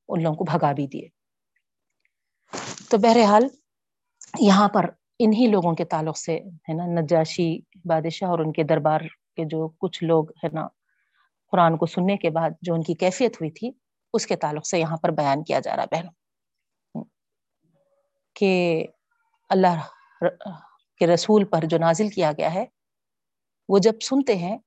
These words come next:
تو ان کی آنکھوں سے آنسو بہنے لگتے ہیں، اور ہونا بھی یہی چاہیے، بہنوں۔ یہ قرآن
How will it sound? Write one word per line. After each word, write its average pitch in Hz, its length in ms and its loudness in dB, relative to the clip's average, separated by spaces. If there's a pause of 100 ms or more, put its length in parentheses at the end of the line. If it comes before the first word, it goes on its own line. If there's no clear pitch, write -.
(300)
تو 208 60 -2
ان 190 100 -2
کی 190 100 -4
آنکھوں 175 280 -4
سے 214 120 -4
آنسو 165 280 -4
بہنے 165 240 -8
لگتے 165 280 -14
ہیں، - 180 -16 (1400)
اور 185 140 2
ہونا 208 260 4
بھی 220 140 -2
یہی 185 140 0
چاہیے، 165 340 -8
بہنوں۔ - 300 -10 (640)
یہ 202 80 2 (100)
قرآن 185 260 4